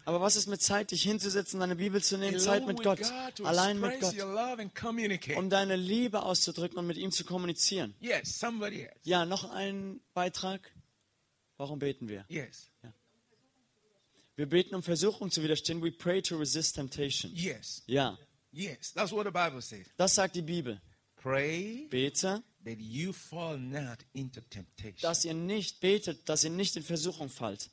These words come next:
Speaker 2: Pray
Speaker 1: Betet,
Speaker 2: that you fall not into temptation.
Speaker 1: dass ihr nicht in Versuchung fallt.
Speaker 2: So which means,
Speaker 1: Das bedeutet also,
Speaker 2: if you don't pray,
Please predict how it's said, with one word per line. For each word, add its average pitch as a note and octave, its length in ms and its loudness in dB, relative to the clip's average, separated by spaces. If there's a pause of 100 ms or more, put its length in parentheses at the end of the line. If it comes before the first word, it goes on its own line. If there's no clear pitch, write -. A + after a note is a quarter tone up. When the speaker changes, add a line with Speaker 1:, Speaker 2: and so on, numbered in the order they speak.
Speaker 2:
Pray D#3 600 -2
Speaker 1:
Betet, E3 580 -2 (180)
Speaker 2:
that C#3 140 -4
you D3 260 -4
fall E3+ 400 -6
not D3 360 -6 (100)
into C3 280 -8
temptation. G#2+ 580 -8
Speaker 1:
dass D#3 200 6
ihr D3+ 100 2
nicht E3+ 360 0
in F3+ 120 -2
Versuchung D#3+ 520 2
fallt. G#2 400 -2 (580)
Speaker 2:
So C#3 120 -4 (100)
which D3 160 -6
means, C#3 520 -8
Speaker 1:
Das D#3 200 2
bedeutet D3+ 460 2
also, B2 340 -2 (420)
Speaker 2:
if C3 140 -10
you D#3+ 160 -4
don't D3+ 220 -4
pray, D#3 680 -6